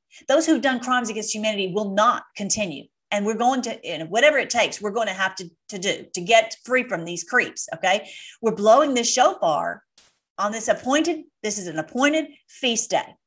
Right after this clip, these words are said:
And we are all coming together. You can tell these people who are marching on the streets, they're, they're serious.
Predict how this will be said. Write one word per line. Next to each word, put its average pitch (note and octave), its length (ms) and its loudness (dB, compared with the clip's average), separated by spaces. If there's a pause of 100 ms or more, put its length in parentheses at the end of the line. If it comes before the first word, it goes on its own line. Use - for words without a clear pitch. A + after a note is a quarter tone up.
(720)
And F#3+ 180 -4
we A#3+ 160 0
are G#3 460 4
all G#3+ 240 4
coming C4+ 260 -2
together. B3 540 0 (260)
You G#3+ 160 -2
can B3+ 120 0
tell C4 200 4
these C4 140 -4
people C4 160 -6
who C4 80 -2
are A#3+ 80 2
marching B3 460 0
on B3+ 60 -4
the A#3+ 60 -6
streets, C4+ 340 -4
they're, A#3 440 -2
they're A#3+ 100 0
serious. B3 640 -6